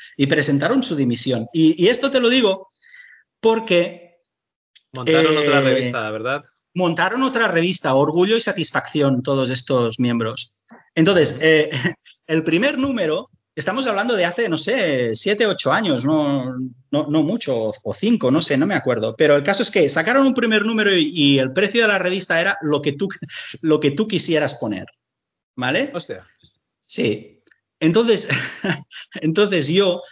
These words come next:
Speaker 1: para devolverles el favor que me habían hecho de apoyarme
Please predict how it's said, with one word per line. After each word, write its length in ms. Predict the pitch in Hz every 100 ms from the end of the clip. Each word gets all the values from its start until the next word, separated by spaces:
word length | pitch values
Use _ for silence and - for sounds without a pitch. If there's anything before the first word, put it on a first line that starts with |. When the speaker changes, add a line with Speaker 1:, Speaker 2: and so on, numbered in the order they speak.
| _
Speaker 1:
para 220 | - 143 143
devolverles 640 | 135 131 127 175 220 190
el 120 | 156
favor 520 | 135 123 151 135 113 - _ _
que 140 | -
me 100 | 127 123
habían 280 | 135 147
hecho 300 | 156 196 165
de 220 | 131 123 123
apoyarme 840 | 123 127 117 135 220 214 120 101